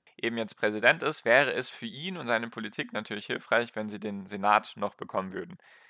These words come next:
Das wird jetzt wichtig, das habe ich jetzt schon mehrmals gesagt, am fünften Januar in Georgia werden noch mal zwei Stimmen vergeben.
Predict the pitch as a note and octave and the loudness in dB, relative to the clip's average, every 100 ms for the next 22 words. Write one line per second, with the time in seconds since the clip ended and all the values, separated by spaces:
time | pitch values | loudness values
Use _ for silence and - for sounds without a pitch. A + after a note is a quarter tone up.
0 | _ _ _ - A#2 D3 - - _ _ | _ _ _ 0 2 2 -4 -14 _ _
1 | _ _ _ C3 D3+ B2+ - - F3+ - | _ _ _ -6 -2 -2 -2 -6 -8 -6
2 | F#3 D3 A2+ G#2+ G#2+ - G2+ G#2+ C3 C3+ | -6 -4 -2 -2 -4 -10 -4 0 0 -2
3 | A#2 A#2+ - G#2+ C3 C3+ - G#2 A#2 C3 | 2 2 2 -6 -10 -12 -6 -4 -2 -2
4 | C3 - G2+ F#2+ G2+ A2+ B2+ C#3 B2+ G2+ | -2 -4 -6 0 4 6 4 0 0 0
5 | G#2+ G#2+ A2 G2+ - F#2+ G#2 - G#2 G#2 | 0 -4 -4 -6 -2 0 0 -2 -6 -6
6 | - G2 G2+ - | -6 -8 -10 -14